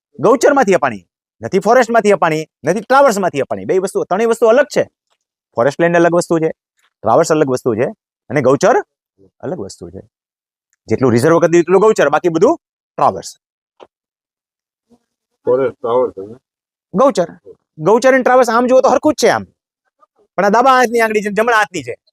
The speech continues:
Speaker 1: આટલો ફરક તો છે જ ને, બરોબર? ગૌચર વધતા વાહે વધુ ઈ ટ્રાવર્સ, બરોબર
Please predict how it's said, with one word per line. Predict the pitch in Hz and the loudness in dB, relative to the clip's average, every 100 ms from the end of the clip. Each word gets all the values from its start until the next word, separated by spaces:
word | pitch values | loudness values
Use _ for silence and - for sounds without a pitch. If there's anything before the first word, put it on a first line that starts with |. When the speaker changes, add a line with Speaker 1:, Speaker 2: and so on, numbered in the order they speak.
| - | -8
Speaker 1:
આટલો | 160 156 | -4 -2
ફરક | 185 | 0
તો | 226 - | -2 0
છે | 208 | 2
જ | 226 240 | 2 2
ને, | 381 - _ _ _ _ _ _ _ _ _ _ _ _ _ 101 | 0 -2 _ _ _ _ _ _ _ _ _ _ _ _ _ 0
બરોબર? | 127 180 254 - _ _ _ _ _ | 2 4 2 -2 _ _ _ _ _
ગૌચર | 139 202 285 - 269 247 | 0 4 4 4 2 4
વધતા | 214 - 247 196 | 0 0 2 4
વાહે | 185 220 208 | 4 2 2
વધુ | 202 196 185 | 2 2 0
ઈ | 185 - _ _ _ _ _ 165 143 _ _ - | 0 -6 _ _ _ _ _ -20 -20 _ _ -4
ટ્રાવર્સ, | 170 117 - - - _ _ _ _ _ _ _ _ _ _ | 0 0 -4 -10 -18 _ _ _ _ _ _ _ _ _ _
બરોબર | 113 180 | 0 2